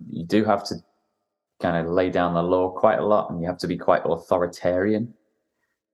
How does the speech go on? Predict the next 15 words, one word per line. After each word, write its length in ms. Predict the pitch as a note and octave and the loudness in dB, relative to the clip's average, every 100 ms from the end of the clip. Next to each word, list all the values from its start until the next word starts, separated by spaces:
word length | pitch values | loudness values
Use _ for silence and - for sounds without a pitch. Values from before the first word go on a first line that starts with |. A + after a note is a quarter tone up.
| _ - | _ -12
um, 460 | E2 E2 E2 D#2+ - | -8 -6 -6 -6 -4
when 120 | E2 | -2
you 140 | E2+ E2+ | 2 2
are 140 | E2 | 2
a 100 | E2 | 0
parent 440 | - C#2+ D2+ D2+ | 0 0 0 -4
for 80 | - | -6
various 440 | - F2 E2 D#2 - | 0 2 2 -2 -4
reasons, 400 | E2 E2 E2 D#2+ | -6 -4 -6 -4
or 140 | D2+ | -4
at 60 | D2 | -2
least 260 | E2 - - | -4 -6 -2
that's, 300 | - - - | -2 -2 -4
you 120 | G#2 | -2
know, 180 | D#2 D2 | -2 -4